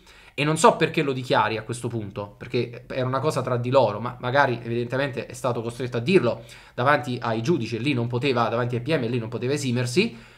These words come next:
perché a un certo punto ha detto: "Federico, ehm, potresti comprare tu questo orologio che serve a me? Perché mia madre mi ha bloccato i conti, o comunque mi sono stati, anzi le carte,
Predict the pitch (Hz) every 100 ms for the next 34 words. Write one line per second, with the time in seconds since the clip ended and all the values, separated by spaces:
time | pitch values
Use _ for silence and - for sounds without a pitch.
0 | - 233 233 202 180 220 - - 160 175
1 | 208 226 240 190 165 156 160 151 139 135
2 | 190 220 151 139 - - 135 131 127 147
3 | 143 143 135 147 190 233 160 156 143 151
4 | 143 147 165 135 123 139 135 139 127 113
5 | 127 123 117 131 123 139 135 110 - -
6 | - 139 165 185 185 214 160 151 139 147
7 | 151 170 165 160 127 113 - 110 - 156
8 | 180 208 208 165 147 143 147 135 160 147
9 | - 151 151 127 151 156 117 113 - 117